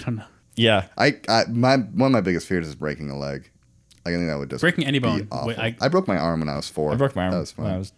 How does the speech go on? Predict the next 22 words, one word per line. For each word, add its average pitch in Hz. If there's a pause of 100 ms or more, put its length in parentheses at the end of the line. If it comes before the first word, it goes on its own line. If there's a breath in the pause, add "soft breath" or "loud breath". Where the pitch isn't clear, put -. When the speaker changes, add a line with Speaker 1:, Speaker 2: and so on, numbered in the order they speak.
(120)
Speaker 2:
probably 95
four 113
too. 123 (1000)
And 110
I -
sprained 117
both 113
my 113
wrists 107
Speaker 3:
Where? 135
Speaker 2:
in -
different 107
Speaker 3:
No. 113
Speaker 2:
hockey. 107
<laughs> -
Yeah, -
were 160
you 147
Speaker 3:
What 156
Speaker 2:
there? 139
Speaker 3:
day? 180
Speaker 2:
Yeah. 123